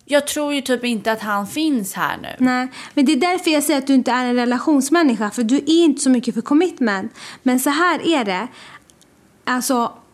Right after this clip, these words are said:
Speaker 2: hur ni ska
Speaker 1: Vadå för
Speaker 2: orka
Speaker 1: commitment? Jag är väl jättecommitment. Eller när det väl gäller så commit-, men jag committar ju inte till saker som inte känns hundra procent.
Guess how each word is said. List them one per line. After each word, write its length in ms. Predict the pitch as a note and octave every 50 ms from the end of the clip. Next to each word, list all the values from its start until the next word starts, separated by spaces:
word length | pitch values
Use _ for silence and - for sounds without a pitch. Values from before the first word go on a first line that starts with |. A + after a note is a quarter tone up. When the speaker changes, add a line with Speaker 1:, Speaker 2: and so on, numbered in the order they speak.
| _ _
Speaker 2:
hur 280 | - - A#3+ C#4+ C#4+ C#4
ni 260 | C4+ C#4+ E4 F4 E4+
ska 220 | D#4 - - - -
Speaker 1:
Vadå 160 | - D4 C4
för 140 | B3+ A#3+ F4
Speaker 2:
orka 140 | D#4+ C#4
Speaker 1:
commitment? 720 | B3 D4 A#3+ F#3+ F3+ E3+ - _ - F#3 E3+ E3+ F3 - -
Jag 120 | A3 A#3+
är 40 | C4
väl 140 | C#4+ C4+ B3+
jättecommitment. 1200 | C4+ C#4 - - _ - G3 G3 - G#3 A3 C#4 D#4 - _ _ - - - - - - - -
Eller 280 | - A3 G#3+ G#3 G3+ G3 - - - - - _ _
när 260 | - A#3 A#3+ A#3 A3
det 80 | G#3+ G3+
väl 240 | G#3 A3 A#3+ B3+ B3
gäller 540 | G#3+ A#3 C4+ E4 F4+ D4 G3 - - -
så 140 | F#3 - G3+ G3
commit-, 320 | G3 G3+ G3+ G3+ F#3+ F#3+
men 80 | F#3+ G#3
jag 100 | G3+ G#3
committar 420 | A#3 A3+ A3 A3 G3+ - - A3+
ju 60 | A#3+
inte 180 | C4 C4 - C4
till 120 | D4 C4+
saker 320 | A#3+ - F#3+ F#3+ F#3+ F#3+ F3+
som 160 | - G3+ G3
inte 260 | F#3+ F#3+ F#3+ - F#3
känns 260 | F#3+ G3 F3+ F#3 -
hundra 280 | G#3 G3 F#3 F3 D#3+ E3
procent. 380 | - - F#3+ - C4+ G#3+ -